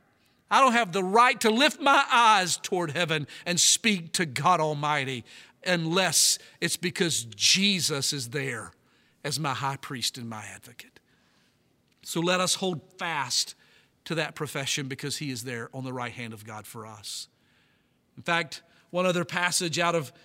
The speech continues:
Hebrews chapter number six and verse number nineteen speaks of our hope. He said, "We have a hope set before us." And he says, "Our hope we have as an anchor of the soul, both sure and steadfast.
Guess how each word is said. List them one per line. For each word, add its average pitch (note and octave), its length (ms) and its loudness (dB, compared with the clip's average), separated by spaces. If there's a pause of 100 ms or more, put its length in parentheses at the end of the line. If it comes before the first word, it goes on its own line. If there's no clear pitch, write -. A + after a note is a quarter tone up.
(120)
Hebrews E3+ 560 -2
chapter E3+ 400 -4
number D#3+ 260 -4
six - 800 2 (360)
and D3+ 140 -8
verse F3 220 -2
number F#3 200 -2
nineteen F#3 840 -2 (220)
speaks A3 360 0
of F#3+ 80 -2
our F3+ 160 2
hope. A3 520 2 (680)
He C#3 120 -6
said, E3+ 220 -6
"We G3+ 100 4
have G3+ 140 2
a F3+ 80 4
hope A#3+ 460 4
set F#3 260 0
before G3+ 340 0
us." E3 240 -2
And - 380 -16
he F3+ 40 -2
says, G#3 220 4
"Our F#3+ 160 4
hope B3+ 400 4 (260)
we G#3 140 -2
have A3 240 2
as F#3+ 120 0
an G#3+ 180 0
anchor A#3+ 420 2
of E3+ 200 -2
the G3 80 0
soul, F#3+ 600 2 (240)
both G3+ 280 4
sure A3+ 720 4 (220)
and G3 160 -2
steadfast. G3 1000 0